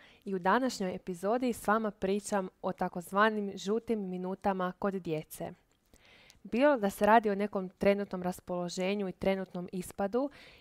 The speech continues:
ili da već neki period primjećujete neka, ajmo reći, nepoželjna djetetova ponašanja, odnosno učestalu nesuradnju, a, nekakve izljeve,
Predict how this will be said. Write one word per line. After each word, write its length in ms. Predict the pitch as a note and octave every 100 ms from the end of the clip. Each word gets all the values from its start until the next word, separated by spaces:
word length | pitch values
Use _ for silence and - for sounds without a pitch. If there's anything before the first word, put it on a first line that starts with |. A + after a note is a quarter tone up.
| _
ili 240 | G3+ B3+ D4
da 140 | G#3+
već 260 | F#3+ - -
neki 320 | G#3+ C4 A3+
period 640 | - G3+ G3 F3 F#3 A#3 _
primjećujete 840 | G3 F#3 F#3+ B3+ - G3 F#3 F#3 F3+ -
neka, 420 | G3 G3 G3+ G3
ajmo 220 | G3+ G3 F#3+
reći, 340 | G3+ - F#3+ - - - _
nepoželjna 640 | G#3 G#3 G#3 G3 G3 F#3+
djetetova 520 | F#3+ G3+ F#3+ F#3 F3+
ponašanja, 800 | F3 F#3+ F#3+ A3+ B3+ A3+ G3+ G3 -
odnosno 640 | G3+ G#3+ G3 - G3+ G3 F#3+ - - _
učestalu 640 | A3+ A3 F#3+ - F#3+ F#3 F#3
nesuradnju, 1120 | F#3 F3+ - F3+ G3 G3+ G3 F#3+ F#3+ F#3+ F#3+ - -
a, 180 | - F#3+
nekakve 520 | G3 G#3 G#3 G3+ G3
izljeve, 840 | G3 G#3 F#3 G3 F#3+ F#3 F#3+ F#3